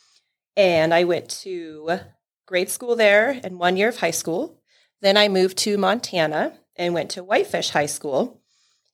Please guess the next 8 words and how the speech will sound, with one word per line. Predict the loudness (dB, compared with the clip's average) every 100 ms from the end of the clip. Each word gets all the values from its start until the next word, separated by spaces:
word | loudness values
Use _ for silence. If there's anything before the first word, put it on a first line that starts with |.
| _
and | 2 2 2
graduated | 2 2 2 2 2 2 0
from | 0 0 0
Kalispell | 2 2 4 0 2 2
High | 0 -4
School, | -6 -8 -2 -2 -4 _ _ _ _ _ _
and | 2 4 4 2
now | 2 2 0 -2